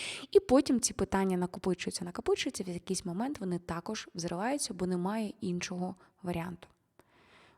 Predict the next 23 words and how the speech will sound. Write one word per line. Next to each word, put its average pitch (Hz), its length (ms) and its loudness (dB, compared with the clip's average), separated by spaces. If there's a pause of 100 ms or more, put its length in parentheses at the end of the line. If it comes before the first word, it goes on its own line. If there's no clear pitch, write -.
(120)
Бо 170 640 -6 (140)
якщо 175 520 0 (280)
яблучко - 540 -4
прогнило, 302 600 0 (720)
метафора, 190 380 -2
яку 185 180 -2
я 180 60 2
також 185 380 -2
дуже 180 240 -2
люблю, 180 360 -2 (520)
і 185 360 4
це - 140 4
яблучко 170 560 2
лежить 180 360 0
десь 170 320 0 (500)
внизу 180 880 0
ящику, 185 680 -6 (680)
то 185 120 -4
з - 100 2
часом 190 600 -4
весь 175 280 -2
ящик 175 400 -6
загниє, 226 540 -2